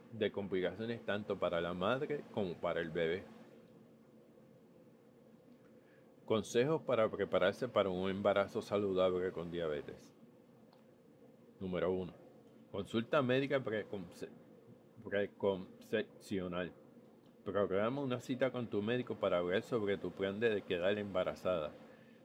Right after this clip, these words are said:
Este es el momento de discutir y ajustar tus medicamentos y contro-,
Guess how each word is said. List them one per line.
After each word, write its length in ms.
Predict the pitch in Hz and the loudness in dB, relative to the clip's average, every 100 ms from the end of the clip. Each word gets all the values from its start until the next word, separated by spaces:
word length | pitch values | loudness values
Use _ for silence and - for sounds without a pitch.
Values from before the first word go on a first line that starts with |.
| - | -6
Este 320 | 104 101 123 123 | -4 -2 2 2
es 100 | 127 | 2
el 140 | 127 | 0
momento 520 | 113 107 107 110 127 | 0 0 0 0 2
de 200 | 117 101 | 4 4
discutir 500 | 98 - 101 - 107 | 2 -4 -6 -2 0
y 60 | 117 | 2
ajustar 420 | 113 107 - 98 | 0 -2 0 0
tus 240 | - 110 | 0 -8
medicamentos 720 | 113 107 107 110 110 117 117 113 | -4 -2 -2 -2 -2 -2 -4 -4
y 60 | |
contro-, 480 | 104 98 92 87 87 | -2 -4 -4 -4 -6